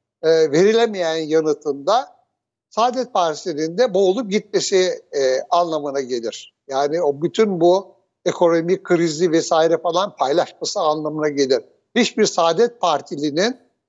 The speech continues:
e, bu, e, yok oluşta, bu çukurda, e, kendi varlığını, e, tehlikeye atacağını ben düşünmüyorum. Bu bakımdan, e, bir, e, geleceğe yönelik yakın zamana karşı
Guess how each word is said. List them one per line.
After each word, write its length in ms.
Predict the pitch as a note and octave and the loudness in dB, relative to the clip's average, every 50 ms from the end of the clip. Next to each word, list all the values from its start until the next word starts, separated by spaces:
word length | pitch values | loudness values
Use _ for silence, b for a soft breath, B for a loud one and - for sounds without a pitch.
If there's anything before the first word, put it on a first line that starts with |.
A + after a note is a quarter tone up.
| _ _ D3+ | _ _ 2
e, 320 | D#3 E3 E3+ E3+ E3+ F3 E3 D#3+ E3+ E3+ | 4 4 4 4 2 0 -2 -6 -14 -18
bu, 560 | D3+ D3 F3 A3 C#4 C#4+ A#3+ - - - _ _ F3+ D#3 | -6 -2 2 4 4 4 4 2 0 -10 _ _ -4 -2
e, 20 | D3 C#3+ D3 D#3+ E3 E3+ - - | 0 0 0 -2 -2 -4 -6 -6
yok 320 | F#3+ E3 E3 A3 A3+ - | 0 2 2 2 2 2
oluşta, 480 | B3+ A#3 F3 D#3 C3+ - - - D3+ D#3 | 0 0 0 0 -4 -6 -6 -8 -6 -4
bu 100 | A3 A#3 | -4 -4
çukurda, 680 | - - A3 - - F#3 E3+ D3 C#3 D#3 F#3+ A3+ C4 - - _ _ _ _ _ _ _ _ | -2 -2 -4 -2 2 2 2 2 2 2 2 2 0 -4 -10 _ _ _ _ _ _ _ _
e, 380 | E3+ E3+ F3+ F3 F3+ F#3 F#3+ - | 2 4 4 4 2 0 -2 -4
kendi 360 | - - G#3 G3+ G3+ A#3+ G#3+ | 0 0 0 2 0 0 0
varlığını, 460 | G3 F#3+ F#3 F3+ F3+ F3+ F3 F3 A3 A#3+ A#3 - - - _ _ _ _ | 2 2 2 2 0 0 0 0 -2 -2 -4 -4 -12 -18 _ _ _ _
e, 420 | D#3+ D#3 E3 E3 D3+ C3+ B2+ C3 - | -8 -6 -6 -4 -6 -6 -6 -8 -2
tehlikeye 480 | - G3 G3 G3 F#3+ - - G#3+ A#3 | 2 2 2 2 0 -2 -2 0 0
atacağını 500 | G#3+ F3+ - G3 E3+ D3+ F3+ G#3 A#3+ D4+ - | 0 0 0 -2 0 2 0 0 0 2 2
ben 260 | B3 A3+ A#3 A#3 G#3 | 2 2 2 0 -4
düşünmüyorum. 640 | G#3 - - F3+ D3+ C#3 C3+ A#2+ G#2+ G#2+ A#2 A2+ - _ _ _ _ _ _ _ _ _ _ | -6 -4 -4 -4 -6 -4 -4 -4 -2 -2 -4 -4 -8 _ _ _ _ _ _ _ _ _ _
Bu 80 | D4+ F4 | -4 -2
bakımdan, 640 | D#4 - - C#4+ A#3+ A#3 A3+ B3 B3+ C#4 C#4+ C#4+ - _ _ _ _ _ _ _ _ _ F#3+ | -2 -2 0 -2 -2 0 2 2 2 2 0 -4 -10 _ _ _ _ _ _ _ _ _ 0
e, 300 | G3 G3+ G3+ G3 F3 F3+ | 2 2 2 0 0 0
bir, 360 | B3 C#4 A#3+ - - - _ F3+ | 0 0 0 -2 -6 -10 _ -4
e, 200 | F3+ F#3 F#3 - - - - - - _ _ _ _ _ _ - - - - B2+ B2 - _ _ _ _ _ _ _ _ _ _ _ _ _ _ _ G#3 F3+ G3 - _ A3 | -4 -2 -2 -2 -2 -4 -4 -6 -10 _ _ _ _ _ _ -20 -20 -20 -20 -20 -20 -20 _ _ _ _ _ _ _ _ _ _ _ _ _ _ _ -18 -18 -18 -18 _ -6
geleceğe 600 | D#3+ D#3+ G3 G3+ G3 A3+ G#3 E3 F#3 B3 D4 D#4 | 0 2 2 4 2 0 -2 -2 0 0 0 2
yönelik 380 | D4 B3+ G3+ E3+ C#3 D3+ D#3 D#3+ | 2 2 2 2 0 0 0 0
yakın 300 | F3+ F3+ F3 - D#4+ C#4+ | 0 0 0 -2 -2 0
zamana 400 | F#3+ G3+ G3 G#3 A#3 A#3+ C4+ B3+ | 0 0 0 0 0 -2 -2 -4
karşı 540 | - G3+ F3 D3+ C3+ - - - A3+ B3+ D4 | -2 0 0 0 0 -2 0 2 2 2 2